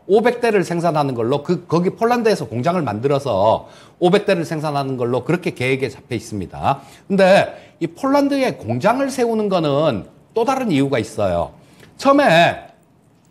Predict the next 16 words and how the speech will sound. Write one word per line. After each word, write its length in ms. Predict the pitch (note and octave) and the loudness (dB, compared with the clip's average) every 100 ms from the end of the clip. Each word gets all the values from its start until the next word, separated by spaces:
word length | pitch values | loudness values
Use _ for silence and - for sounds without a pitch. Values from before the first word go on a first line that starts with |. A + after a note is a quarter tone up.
| _ _ _ | _ _ _
이거를 400 | F#3 F#3+ G3 F#3 | -4 2 4 4
뭐 240 | C3 D#3 D3 | 2 -2 -2
그냥 300 | F3+ F3+ D3+ | -2 0 -2
수출하고 440 | - - B3 G#3 | -6 -2 0 0
맞는 540 | D#3 A#2+ D#3+ G3 D3+ A2 | -2 -2 0 0 0 0
그런 240 | D#3 A#3+ | 2 2
부분들이 400 | G#3+ F#3+ E3+ C3 | 0 -2 -4 -4
아니라 460 | G#2+ B2+ B2 F#2+ E2 - _ | -2 -2 0 0 -2 -12 _
폴란드 460 | - B3 C4+ C#4 C4 | -2 2 2 2 0
쪽을 580 | - G#3 C#3+ C#3+ C3 E2 | 0 2 2 2 0 -2
유럽 340 | A2 G#3+ B3 - | 0 2 0 -2
쪽에 340 | G#3 G3 A#2+ | 0 0 -2
전진 460 | - A#2 C#3 G#3 - | -4 -6 -2 -2 -2
기지로 380 | C3+ G3+ C4 | -2 0 -2
삼으려는 440 | - F#3 C#3+ A2 G2 | -2 -2 0 -2 -4
겁니다. 600 | E2+ D#2+ C#2+ D2+ C3+ | -8 -12 -8 -2 -2